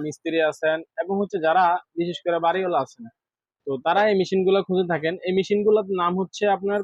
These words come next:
কোর কাটার মেশিন বা ছাদ ছিদ্র করার মেশিন। এখন অনেকজনের দেখা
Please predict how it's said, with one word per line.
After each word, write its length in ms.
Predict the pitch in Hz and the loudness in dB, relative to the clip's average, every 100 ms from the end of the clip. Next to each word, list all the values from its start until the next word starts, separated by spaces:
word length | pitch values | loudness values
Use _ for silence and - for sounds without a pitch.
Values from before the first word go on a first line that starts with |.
| - | 0
কোর 120 | 220 | 0
কাটার 200 | 214 202 185 | 2 0 -2
মেশিন 260 | 147 - 120 - _ _ | -4 -8 -12 -14 _ _
বা 160 | 139 151 156 147 - | 2 4 4 2 -2
ছাদ 180 | 196 190 - | 2 2 2
ছিদ্র 240 | 214 190 208 | 0 2 2
করার 200 | 196 185 156 | 2 0 -2
মেশিন। 280 | 143 147 120 - _ _ | -6 -8 -12 -14 _ _
এখন 300 | 170 196 202 196 - 190 | -6 0 0 0 -2 -2
অনেকজনের 340 | 202 202 208 202 | 0 0 0 0
দেখা 160 | 196 | 0